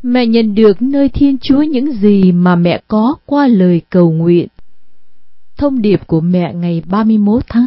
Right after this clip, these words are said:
tám năm một nghìn chín trăm tám mươi hai.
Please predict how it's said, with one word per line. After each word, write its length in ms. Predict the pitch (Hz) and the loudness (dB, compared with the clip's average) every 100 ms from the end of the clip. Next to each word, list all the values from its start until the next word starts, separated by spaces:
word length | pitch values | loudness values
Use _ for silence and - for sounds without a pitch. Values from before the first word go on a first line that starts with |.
| - | 0
tám 360 | 208 202 233 302 _ _ - | 0 2 0 -2 _ _ -2
năm 140 | 285 | 2
một 120 | 233 156 | 4 4
nghìn 340 | 160 160 147 | 0 0 -2
chín 220 | - 180 | 0 0
trăm 300 | 226 240 208 | 2 2 2
tám 360 | - 180 185 240 | 0 -2 0 2
mươi 140 | 220 185 | 0 0
hai. 440 | 208 196 190 185 | -4 -4 -4 -8